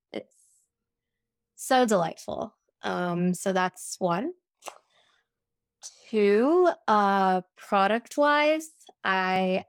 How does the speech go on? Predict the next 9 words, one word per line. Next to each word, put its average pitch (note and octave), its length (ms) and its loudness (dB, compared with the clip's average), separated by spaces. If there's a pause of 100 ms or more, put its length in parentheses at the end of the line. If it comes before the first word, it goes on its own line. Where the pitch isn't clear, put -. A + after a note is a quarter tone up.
(120)
absolutely C4+ 840 0
love, F#3+ 500 2 (360)
there's G3+ 240 2
this - 420 -4
food C4 380 -4
company G3+ 400 -2
called F3 220 -2 (140)
Podi A3+ 360 2
Life, C4 580 -2